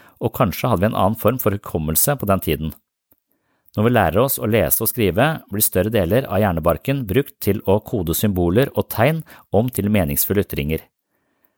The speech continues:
Når vi slutter å lete aktivt i en lengre tekst etter dypere sammenhenger, tror jeg vi mister denne evnen. Det er i alle fall slik hjernen er, akkurat som en muskel som svinner hen dersom den aldri stimuleres.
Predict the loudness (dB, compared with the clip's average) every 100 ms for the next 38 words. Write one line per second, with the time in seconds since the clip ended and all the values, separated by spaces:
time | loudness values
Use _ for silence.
0 | _ _ -4 0 -2 0 0 0 0 2
1 | 0 0 0 0 -4 -8 -4 -4 -2 -2
2 | 0 0 0 -2 -2 -2 -4 -2 0 2
3 | 2 0 -2 -2 0 0 0 0 -2 -4
4 | -10 -20 _ -2 0 2 0 -2 -2 0
5 | 0 2 0 -2 -8 -16 _ _ _ _
6 | _ _ _ 0 2 2 2 -4 0 -2
7 | 0 0 0 0 0 0 -4 _ _ _
8 | _ _ -4 0 0 2 0 0 -2 -2
9 | -2 -2 -2 -2 0 -2 0 -2 -4 -2
10 | -2 0 -2 0 0 0 -2 0 0 -2
11 | -2 -4 -4